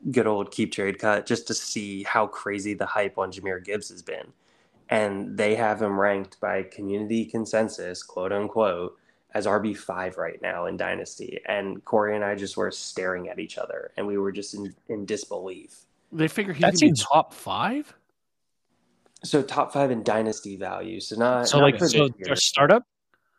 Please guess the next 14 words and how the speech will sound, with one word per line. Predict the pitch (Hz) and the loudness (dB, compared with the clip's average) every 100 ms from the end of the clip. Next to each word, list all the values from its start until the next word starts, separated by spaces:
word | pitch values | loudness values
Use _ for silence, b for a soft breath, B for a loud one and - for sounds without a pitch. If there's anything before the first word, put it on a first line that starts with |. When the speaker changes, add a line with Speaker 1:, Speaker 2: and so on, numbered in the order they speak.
| _ - | _ 0
Speaker 1:
Yeah. | 143 104 | 2 2
So, | - - 113 | -2 0 2
like, | 107 - | 2 0
if, | 113 117 | -2 -2
if | 117 117 | -6 -2
you're | 131 | 0
doing | 127 127 127 | 2 2 2
a | |
Speaker 3:
Ooh. | |
Speaker 1:
startup | 110 214 117 107 - - | 6 6 6 2 -4 -4
for | 107 | -2
Dynasty | 107 101 101 95 - 95 95 | 0 -2 -4 -8 -12 -12 -8
right | 95 104 | -6 -6
now, | 95 95 90 90 | -8 -12 -12 -18